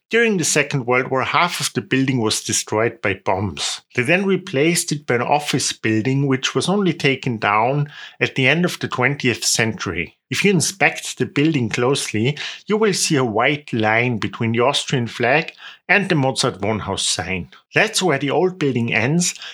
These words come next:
and the recent building, reconstructed according to old plans, starts. The right side of the building is new, while the left side of Mozart's residence is original. Both the museum inside the residence and the museum inside Mozart's birthplace,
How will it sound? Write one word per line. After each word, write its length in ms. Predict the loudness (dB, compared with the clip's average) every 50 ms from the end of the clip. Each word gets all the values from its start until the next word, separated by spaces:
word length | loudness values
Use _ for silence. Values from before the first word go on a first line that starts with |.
| -4 _
and 200 | 0 0 2 2
the 100 | 2 2
recent 480 | 2 4 4 2 2 2 0 0 0 -2
building, 380 | -2 0 0 0 0 0 2
reconstructed 800 | 2 2 0 0 0 -2 -2 -2 -2 0 0 -2 -2 -2 -4 -4 -4
according 560 | -4 -4 -2 0 0 2 2 2 0 -2 -4
to 160 | -4 -6 -2
old 340 | 0 0 0 0 -2 -6 -10
plans, 540 | -6 -4 -2 -2 0 0 0 0 -2 -2 -4 -8 -12 -18 -20 -18 _
starts. 800 | -6 -4 0 2 2 2 2 2 -2 -4 _ -6 -4 -4 -6 -8 -12 _ -4
The 100 | -4 0
right 340 | 2 2 2 2 2 0 -2
side 360 | -2 0 2 2 2 2 0
of 160 | -2 -4 -4
the 80 | -8 -4
building 360 | 0 0 2 2 2 2 2
is 180 | 0 0 0 0
new, 440 | 2 2 2 4 2 2 0 -4 -8 -16 -20 -20 _
while 260 | -2 0 2 2 2
the 120 | 2 2 2
left 320 | 2 0 0 -2 -4 -2
side 260 | 0 2 2 2 2
of 160 | 2 0 -2 -2
Mozart's 480 | -2 0 0 0 0 0 0 -2 -2
residence 640 | 0 0 0 0 -2 -2 -2 -2 -2 -2 -4 -6 -6 -8 -14 -20 _ _ -4
is 120 | -2 0
original. 600 | 2 2 2 2 0 -2 -4 -6 -4 -6 -6 -6 -8 -12 -16 -6 0
Both 320 | 2 2 2 2 0 0
the 80 | 0 2
museum 480 | 4 4 2 2 2 2 2 4 4
inside 400 | 4 4 2 2 2 2 2 0
the 60 | 0 0
residence 580 | 2 2 2 0 0 -2 -2 -2 0 0 0
and 220 | 2 2 2 2 2
the 80 | 0
museum 460 | 0 2 2 2 2 2 2 2 2
inside 320 | 2 0 2 2 2 2 2
Mozart's 560 | 0 0 0 0 0 -2 -2 -2 -2 -6 -8
birthplace, 760 | -4 -2 0 0 0 -2 -6 -4 -2 0 0 0 0 -2